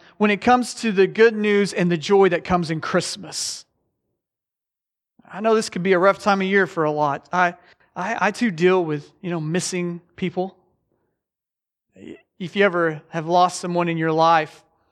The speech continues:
and then Christmas rolls around, that's a tough time of year, isn't it? You remember the Christmases gone by.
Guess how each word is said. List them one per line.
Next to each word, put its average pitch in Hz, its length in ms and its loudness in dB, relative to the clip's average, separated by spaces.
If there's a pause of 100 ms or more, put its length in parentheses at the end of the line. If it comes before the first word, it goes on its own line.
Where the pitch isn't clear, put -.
(360)
and 160 80 -6
then 156 60 -4
Christmas 175 440 -2
rolls 170 180 2
around, 165 260 0
that's 151 140 -6
a 151 40 -12
tough 160 220 -6
time 156 220 -4
of 156 60 -6
year, 151 200 -4
isn't 143 240 -12
it? 165 120 -20 (840)
You 165 120 -8
remember 165 400 0
the 143 160 -6 (260)
Christmases 156 580 -8
gone 151 260 -4
by. 151 440 0